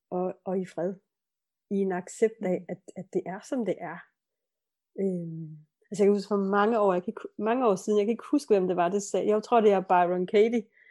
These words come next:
Speaker 1: som siger, altså, man kan aldrig lære en hund at miaue, eller en kat at gø. Så det er virkelig at kæmpe mod nogle omstændigheder, man, man aldrig, man vil aldrig vinde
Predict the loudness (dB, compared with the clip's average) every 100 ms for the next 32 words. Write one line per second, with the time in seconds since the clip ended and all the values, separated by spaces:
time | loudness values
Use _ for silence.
0 | -20 -20 _ _ 0 0 2 4 4 2
1 | _ _ _ _ _ _ _ _ _ -6
2 | 0 2 2 0 0 0 2 0 2 0
3 | 0 -2 -2 -2 -2 -2 -4 -12 _ _
4 | _ _ _ _ -2 0 0 0 -4 -6
5 | -8 _ _ 0 0 0 -6 -8 -10 -10
6 | -10 -2 -2 -2 _ _ _ _ -8 2
7 | 2 4 4 4 0 -2 -8 -8 -6 0
8 | 2 4 4 6 4 4 -2 _ _ _
9 | _ _ 0 2 2 -2 -2 2 4 4
10 | 2 0 0 0 -2 -4 -4 -4 -2 -2
11 | -2 -4 -4 0 -2 -2 _ _ -4 -2
12 | -2 -2 0 2 4 6 6 4 -4